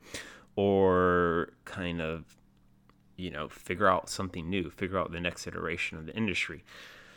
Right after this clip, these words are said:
I mean, at this point, f-, the only way for t-, Twitch to be defeated is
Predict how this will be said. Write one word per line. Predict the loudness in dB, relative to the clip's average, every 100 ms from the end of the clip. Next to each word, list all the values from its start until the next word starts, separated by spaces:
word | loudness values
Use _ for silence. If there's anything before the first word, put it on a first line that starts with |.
| -20 -20 -20 _ _ _ 2
I | 4
mean, | 6 4
at | 4
this | 2
point, | 2 2 2 -4 -14
f-, | -10
the | 2 4
only | 6
way | 6 4
for | 2
t-, | -10 -12
Twitch | -6 2 2 2
to | -4
be | -4
defeated | -6 -2 0 2 0
is | -4 -10